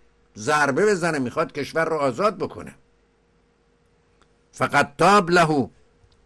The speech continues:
ان یجد ما ادى و هو اصحاب اخطأ لعثمان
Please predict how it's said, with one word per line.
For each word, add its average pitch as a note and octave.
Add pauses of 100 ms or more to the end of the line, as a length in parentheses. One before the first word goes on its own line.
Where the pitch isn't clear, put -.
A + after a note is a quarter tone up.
(480)
ان C#3
یجد D#3+ (840)
ما B2+ (100)
ادى E3
و B2+
هو D3+
اصحاب D#3
اخطأ D#3
لعثمان C3+